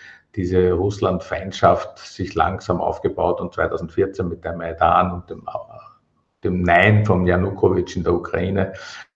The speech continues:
dem Assoziierungsabkommen beizutreten, das ja eine Art Markterweiterungsabkommen, eine Art Freihandelsabkommen der E U mit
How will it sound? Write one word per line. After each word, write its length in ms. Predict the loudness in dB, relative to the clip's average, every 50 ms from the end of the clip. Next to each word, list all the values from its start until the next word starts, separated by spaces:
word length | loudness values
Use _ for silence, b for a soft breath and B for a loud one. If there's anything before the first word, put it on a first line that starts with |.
| B B B B B B -4
dem 200 | -2 -2 0 -2
Assoziierungsabkommen 920 | -2 0 0 0 4 6 6 6 8 8 6 6 6 6 6 6 6 4
beizutreten, 720 | 4 4 4 4 2 0 2 6 6 6 6 4 0 0
das 160 | 2 4 4
ja 80 | 4 4
eine 180 | 4 6 4
Art 220 | 4 4 2 -2 0
Markterweiterungsabkommen, 1300 | 4 4 4 4 4 2 4 6 6 4 4 2 0 0 2 2 2 2 0 -2 -2 0 2 2 2
eine 100 | 4 4
Art 140 | 4 2 2
Freihandelsabkommen 1200 | 2 2 4 6 6 6 4 2 0 _ -4 -2 0 4 4 4 4 2 -2 -4 -2 -2 -2 0 0
der 120 | 2 2
E 100 | 4 4
U 160 | 4 2 2
mit 300 | 0 -4 -6 -10 -14 -20